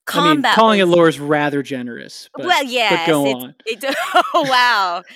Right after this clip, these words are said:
Speaker 2: Ah, some, some shade,
Speaker 1: <clears throat>
Speaker 2: uh,
Speaker 1: Shots fired.
Speaker 2: <laughs> uh, you know, uh, Mortal Kombat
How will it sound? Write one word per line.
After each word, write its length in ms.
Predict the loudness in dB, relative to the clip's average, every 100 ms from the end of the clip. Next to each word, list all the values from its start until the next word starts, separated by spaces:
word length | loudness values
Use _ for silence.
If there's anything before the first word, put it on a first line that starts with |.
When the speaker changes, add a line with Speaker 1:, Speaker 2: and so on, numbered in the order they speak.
| -20 -20 -10
Speaker 2:
Ah, 440 | -2 2 2 2 -2
some, 260 | -6 -10 -8
some 220 | -10 -8
shade, 760 | -2 2 4 4 2 -2 -6 -4
Speaker 1:
<clears throat> 60 |
Speaker 2:
uh, 480 | -2 0 0 0 0
Speaker 1:
Shots 300 | -2 -2 -2
fired. 220 | -8 -14 _ _ _ _ -8
Speaker 2:
<laughs> 40 |
uh, 580 | -6 -2 2 2 2 -4 -10 -14 -12
you 140 | -8
know, 180 | -6 -4 -4
uh, 460 | -2 0 0 -4 -6 -8
Mortal 240 | -8 -8
Kombat 480 | -6 -6 -2 -2